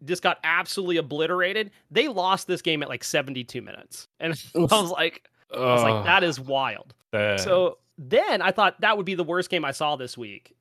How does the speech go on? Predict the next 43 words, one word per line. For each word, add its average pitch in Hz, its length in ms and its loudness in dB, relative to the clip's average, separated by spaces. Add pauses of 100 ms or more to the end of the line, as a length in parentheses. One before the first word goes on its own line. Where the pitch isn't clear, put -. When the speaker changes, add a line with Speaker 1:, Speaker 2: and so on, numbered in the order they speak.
(140)
Speaker 1:
But 165 420 2
the 165 80 2
number 220 320 2
one 185 260 2
and 156 140 -2
two 175 240 -6
seed 131 520 -6
in 151 120 -2
our 151 100 2
division 139 500 -2
for 127 260 -4
A 143 140 -2
G 127 200 -4
L 110 400 -2 (260)
went 139 160 -2
against 123 280 -6
each 127 160 -8
other, 113 380 -6
and 135 120 -8
I 131 80 -2
was 131 180 -6
watching 135 460 -4
game 120 240 -8
three, 151 720 -4 (120)
uh, 127 160 -2
just 127 140 -10
to 147 80 -8
see 156 140 -4
how 131 120 2
they 123 140 -6
were 113 120 -10
doing, 123 420 -6
like, 110 220 -12
just - 200 -12
kinda 123 240 -2
spectate 120 400 -8
the - 80 -16
games, 113 360 -8
kinda 117 180 -8
look 113 160 -10
at 110 80 -16
some 113 100 -14
strats. 104 500 -6